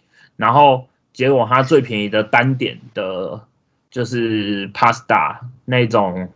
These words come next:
那个，那个意大利面，就是这一些，就是单点，就是三百块起跳。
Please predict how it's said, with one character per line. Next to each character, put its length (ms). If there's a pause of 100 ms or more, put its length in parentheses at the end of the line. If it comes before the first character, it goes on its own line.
那 120
个， 460 (800)
那 120
个 460
意 140
大 180
利 140
面， 360 (400)
就 120
是 80
这 140
一 100
些， 400 (380)
就 180
是 80
单 320
点， 200 (280)
就 120
是 120
三 160
百 120
块 160
起 200
跳。 320